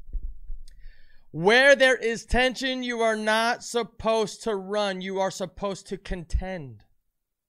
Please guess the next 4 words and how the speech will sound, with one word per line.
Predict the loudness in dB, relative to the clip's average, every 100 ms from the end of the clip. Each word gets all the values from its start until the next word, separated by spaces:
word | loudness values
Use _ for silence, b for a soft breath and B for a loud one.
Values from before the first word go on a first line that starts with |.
| _ _ _ _ _ _ _ _ _ _ _ _ _
Where | -10 0 4 6
there | 6 4
is | 4 0
tension, | 2 2 2 -4 -6 -6 -8